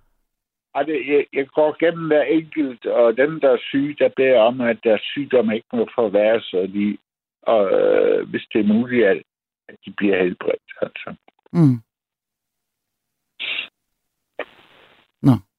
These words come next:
Speaker 2: Jamen altså. Og hvad med
Speaker 1: Mm.
Speaker 2: noget, og hvad med noget,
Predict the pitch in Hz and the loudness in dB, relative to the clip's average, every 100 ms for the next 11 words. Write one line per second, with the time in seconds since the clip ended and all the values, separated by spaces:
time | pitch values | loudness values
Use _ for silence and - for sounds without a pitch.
0 | _ - - _ _ _ _ _ _ _ | _ -8 -8 _ _ _ _ _ _ _
1 | _ _ 139 131 120 - 131 - _ _ | _ _ 0 2 0 -8 -18 -20 _ _
2 | _ _ _ - 160 233 320 226 180 165 | _ _ _ -4 2 4 4 4 4 2
3 | 170 196 262 269 214 | 0 2 4 2 0